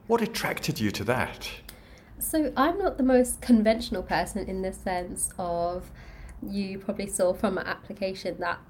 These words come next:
Speaker 2: I did not like act. And I can't remember the first time I came across act, but I did not like it. I hated it. It was not my approach.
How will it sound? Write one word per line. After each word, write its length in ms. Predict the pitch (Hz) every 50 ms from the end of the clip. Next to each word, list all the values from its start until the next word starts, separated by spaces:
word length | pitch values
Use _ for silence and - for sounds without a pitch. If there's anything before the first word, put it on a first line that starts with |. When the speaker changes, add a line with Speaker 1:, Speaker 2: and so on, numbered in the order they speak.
| - -
Speaker 2:
I 480 | 226 240 247 247 240 240 240 240 240 240
did 280 | 226 208 202 - -
not 260 | 202 185 180 170 -
like 260 | 175 175 165 156 - - -
act. 420 | 160 - - - - - - - - -
And 480 | 196 196 196 196 196 196 196 214 208 - - - - - - - - - - - -
I 120 | - 240
can't 340 | 240 - - 330 339 349 294
remember 600 | 277 277 285 285 262 247 - 220 180 175 220 220 - -
the 80 | - 208
first 480 | - - - 254 240 240 254 247 -
time 340 | - 226 202 185 185 180 - -
I 60 | -
came 300 | - - - 208 202 185
across 280 | - - 170 160 - - -
act, 300 | 165 - - - - -
but 300 | - 185 165 170 170 - - -
I 80 | - 214
did 160 | 214 214 208
not 160 | 202 185 -
like 240 | 170 170 160 - -
it. 200 | 180 175 - - -
I 80 | 175
hated 380 | 180 - 190 165 - - - -
it. 240 | 170 175 170 - - - - - - - - - - - - - - -
It 160 | - 196 185
was 240 | 180 190 190 190 -
not 240 | 185 185 185 185 -
my 120 | 196 196
approach. 800 | 208 214 208 196 180 180 180 180 - - - - - - - -